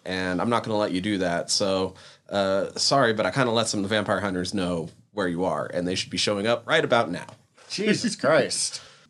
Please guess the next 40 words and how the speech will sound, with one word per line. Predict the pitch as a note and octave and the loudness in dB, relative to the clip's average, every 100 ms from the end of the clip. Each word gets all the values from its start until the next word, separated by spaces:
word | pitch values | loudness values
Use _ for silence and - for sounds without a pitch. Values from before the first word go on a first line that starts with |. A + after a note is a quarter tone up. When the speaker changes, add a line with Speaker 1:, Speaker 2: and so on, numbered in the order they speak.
| - | 0
Speaker 1:
But | C#3+ | 0
i-, | C#3+ - _ _ | 0 -12 _ _
it's | - D3+ - | 0 0 0
all, | - G#2+ G2 F2+ - - | 2 4 4 0 -6 -2
it's | C3 - | -2 -2
written | A2+ A2+ G2 | 0 0 0
so | F2+ - - C3 | 0 0 2 0
fucking | A2 A2+ G#2+ | 0 -4 -2
hilariously. | G2+ G#2 A2+ C3 D3 - D3 | -2 0 2 2 0 0 0
Like, | D#3 G#2 G2 | 2 0 0
it's | C#3+ D3 - | -4 -4 -4
really | G#2 F#2+ F#2+ | 0 2 2
good. | G#2 A2+ G2 | 4 4 4
Speaker 2:
Ostrander | C3+ C3+ - A2+ | 2 0 2 4
Speaker 1:
And | |
there's | B2+ D#3+ | 6 6
Speaker 2:
is | |
Speaker 1:
some | D3+ | 4
Speaker 2:
such | A2 F#2+ D#3 D3 | 4 2 2 2
a | C#3+ | 0
good | C3+ A#2+ | -2 -2
writer. | A#2 A#2 G#2 | -2 -2 -2
Speaker 1:
And | G#2 B2+ | 2 2
there's | B2+ | 2
some | G#2 | 0
good | F2+ B2 F#2 | -2 -2 -2
little | G#2 F2+ | -2 0
jokes | G2+ G2 - | 2 2 0
in | F2+ | -2
there, | D#2+ E2+ | -2 -2
too. | F2+ G2+ F2 | 0 -2 -2
Like, | D#2+ F2+ F2 E2+ - - | -2 -2 -2 -4 -12 -20
he's, | - G#2+ G#2 F#2 F2+ - - - - | -8 -4 -2 -2 -6 -10 -20 -12 -4
the | |
hotel's | - C#3 C#3 C#3 B2 A#2+ G2 | 2 2 2 4 4 4 0
next | G#2+ G#2 - | -2 -2 -2
to | F#2+ | -2
a | |
beach | F2+ A2 G#2 F#2+ - | 0 0 0 0 -2
that's | - F2+ - - | 0 -2 -2 -4